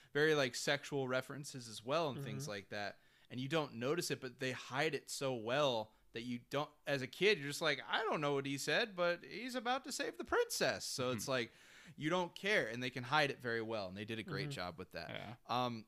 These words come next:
Speaker 1: we've talked about how Disney is involved with this, and Disney actually plays a major role in this movie and how it was made. So you wonder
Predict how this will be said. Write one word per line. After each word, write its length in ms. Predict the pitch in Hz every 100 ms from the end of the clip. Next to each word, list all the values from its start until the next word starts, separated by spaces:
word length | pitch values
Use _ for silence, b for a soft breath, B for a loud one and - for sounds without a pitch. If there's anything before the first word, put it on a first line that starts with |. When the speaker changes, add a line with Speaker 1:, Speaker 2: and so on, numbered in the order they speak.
| -
Speaker 1:
we've 220 | 160 294
talked 300 | - 180 165
about 420 | 147 139 127 113 - _ _ _ _
how 600 | - - 120 113 104 95 - _ _ _ 117
Disney 680 | - 123 117 113 107 95 87 _ _ _ _ _ - -
is 120 | 113 107
involved 480 | 101 101 92 90
with 140 | 92 90
this, 360 | 67 - - -
and 340 | 98 101 95 90
Disney 380 | 151 196 202 143
actually 320 | 120 113 120
plays 300 | - 117 107
a 100 | 98
major 560 | 95 101 135 165 131 117
role 440 | 101 104 98 90 - b b b b
in 200 | - 113
this 220 | 107 104 -
movie 440 | 104 95 95 92
and 120 | 98 95
how 340 | 110 107 98
it 100 | 101
was 180 | 92 90
made. 340 | 101 95 80 -
So 140 | 107
you 100 | 117
wonder 400 | 131 139 139 135